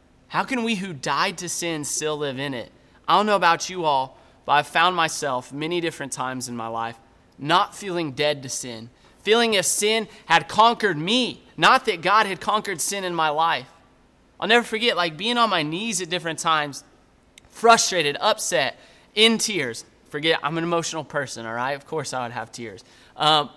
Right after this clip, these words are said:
but being at that breaking point, being at that point where it's like, "Dang, God, like, if you're there, are you, are you sure that you wanna give me victory?"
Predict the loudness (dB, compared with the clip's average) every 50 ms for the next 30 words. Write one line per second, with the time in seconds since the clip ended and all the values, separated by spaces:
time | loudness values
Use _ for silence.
0 | -20 _ -4 -4 -4 -2 -2 -4 -2 -2 -2 -2 2 2 2 2 2 -2 -2 -2
1 | -2 -4 -10 -14 -14 -12 -12 -12 -12 -14 -16 _ _ _ _ _ _ _ _ _
2 | _ _ _ _ _ _ _ _ _ _ -8 -4 -2 -2 -2 -2 0 2 2 2
3 | 2 0 -6 -10 -8 -6 -8 -8 -8 -8 -10 -10 -12 -12 -12 -8 -6 -4 -4 -4
4 | -6 -8 -14 -18 _ _ _ _ _ _ _ _ _ _ _ _ 0 2 2 2
5 | 2 2 0 -4 -6 -6 -10 -8 -8 -10 -10 -6 -8 -6 -6 -4 -4 -2 0 0
6 | 0 0 -2 -4 -8 -14 _ -2 -2 -2 0 -2 -4 -6 -4 -4 -4 -4 -2 -4
7 | -4 -4 -4 -4 -2 0 0 0 0 -2 -6 -6 -6 -6 -6 -6 -6 -6 -6 -6
8 | -6 -8 -8 -8 -10 -10 -10 -12 -12 -12 -12 -14 -16